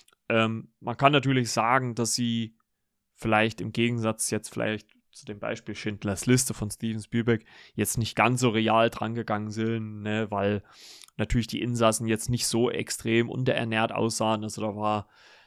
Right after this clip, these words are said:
ich sag mal, da war halt, äh, Schindlers Liste deutlich authentischer, aber ich finde in dem, ja, Kontext des Ganzen, ne, also mit der Geschichte von Hannah Goslar und Anne Frank,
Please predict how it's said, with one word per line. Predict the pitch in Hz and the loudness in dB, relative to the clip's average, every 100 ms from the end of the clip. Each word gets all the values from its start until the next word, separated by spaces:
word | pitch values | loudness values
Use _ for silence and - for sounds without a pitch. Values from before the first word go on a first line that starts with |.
| _ _ | _ _
ich | 120 | 2
sag | 131 | 4
mal, | 131 | 6
da | 120 | 4
war | 117 120 | 4 4
halt, | 120 120 | 2 0
äh, | - - 57 127 | -4 -12 -12 -6
Schindlers | - 131 127 113 - | -2 -2 0 -2 0
Liste | 131 131 127 | 0 0 -4
deutlich | 123 120 127 123 - | 2 4 4 0 -4
authentischer, | 113 - 127 151 139 135 123 123 _ - - - _ | -4 0 2 4 2 2 2 0 _ -20 -20 -20 _
aber | - 113 110 113 110 101 _ _ _ | 4 4 4 2 2 -2 _ _ _
ich | - - | -10 0
finde | 131 127 | 2 4
in | 120 117 | 0 0
dem, | 110 113 110 107 _ _ _ _ _ | 0 -2 -4 -10 _ _ _ _ _
ja, | 110 104 - - _ _ | -2 -2 -4 -16 _ _
Kontext | - 143 170 120 110 - | 4 4 4 2 0 -4
des | 113 - | -6 0
Ganzen, | 104 104 101 101 95 101 | 0 0 -4 -8 -8 -4
ne, | 117 127 - | -4 -4 -8
also | 107 107 | -8 -8
mit | 110 113 | -6 -4
der | 110 | -4
Geschichte | 110 120 117 | -4 -8 -10
von | - 107 | -12 -10
Hannah | 104 104 | -8 -10
Goslar | 98 123 - 110 | -8 -8 -6 -8
und | 104 | -6
Anne | 80 107 | -8 -10
Frank, | - 104 110 113 | -4 -2 -2 -6